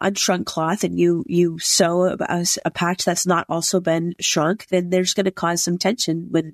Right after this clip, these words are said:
when things shrink. Jesus is emphasizing that he's not coming to just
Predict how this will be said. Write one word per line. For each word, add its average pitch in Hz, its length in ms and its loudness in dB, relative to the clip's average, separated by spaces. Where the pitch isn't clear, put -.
when 170 140 0
things 160 260 -4
shrink. - 340 0
Jesus 262 320 6
is 220 180 2
emphasizing 170 720 0
that - 100 0
he's 208 260 4
not 202 300 2
coming 202 420 2
to 185 120 2
just 180 360 0